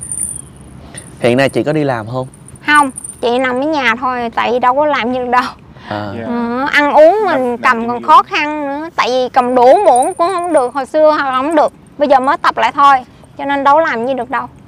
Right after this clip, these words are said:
Speaker 1: Ừ, hiện nay chị mang kính, chị nói với Bùi Hồ là đôi mắt của chị á, ra ngoài ánh nắng không được.
Speaker 2: Tại
Speaker 1: À.
Speaker 2: vì một bên là bị mù, còn một bên là nó yếu ánh sáng á,
Speaker 1: Ôi
Speaker 2: không
Speaker 1: trời.
Speaker 2: nhìn được nha.
Speaker 1: À,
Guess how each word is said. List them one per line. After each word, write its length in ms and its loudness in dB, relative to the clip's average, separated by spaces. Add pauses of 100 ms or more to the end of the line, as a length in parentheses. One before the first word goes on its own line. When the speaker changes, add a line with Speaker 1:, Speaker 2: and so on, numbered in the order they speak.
(280)
Speaker 1:
Ừ, 240 -6
hiện 220 -2
nay 140 2
chị 140 -2
mang 240 0
kính, 300 4
chị 180 -2
nói 180 0
với 120 0
Bùi 180 -2
Hồ 220 0
là 160 2
đôi 200 4
mắt 180 -6
của 100 -4
chị 240 -2
á, 100 2
ra 140 2
ngoài 180 0
ánh 140 -6
nắng 140 -6
không 180 -4
được. 160 2 (300)
Speaker 2:
Tại 140 6
Speaker 1:
À. 40 6
Speaker 2:
vì 80 6
một 200 4
bên 200 4
là 100 2
bị 180 0
mù, 440 2 (200)
còn 180 -4
một 160 4
bên 220 6
là 520 2 (280)
nó 100 0
yếu 200 2
ánh 140 2
sáng 160 0
á, 220 -2 (200)
Speaker 1:
Ôi 100 -4
Speaker 2:
không 100 -2
Speaker 1:
trời. 220 0
Speaker 2:
nhìn 100 -2
được 160 -6
nha. 320 -6
Speaker 1:
À, 240 4